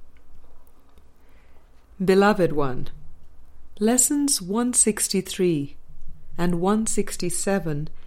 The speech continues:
in the A C I M workbook are excellent for exposing the belief in death. Just as Lesson one thirty-six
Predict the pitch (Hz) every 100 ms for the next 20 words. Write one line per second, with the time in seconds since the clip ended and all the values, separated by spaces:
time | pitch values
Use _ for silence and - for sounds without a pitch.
0 | - - 180 175 170 - 196 233 254 -
1 | 214 175 170 160 151 151 156 175 165 -
2 | 131 - - - - - 196 - - 285
3 | 302 - - 160 147 151 - - 151 143
4 | - - 170 180 185 190 185 156 151 147
5 | 151 165 - - 151 147 139 123 107 -
6 | - - - - - - - - - -
7 | - - - - - - 185 254 311 -
8 | 196 196 196 185 190 - 170 165 160 190
9 | 220 - 190 175 165 - - 180 - -
10 | - -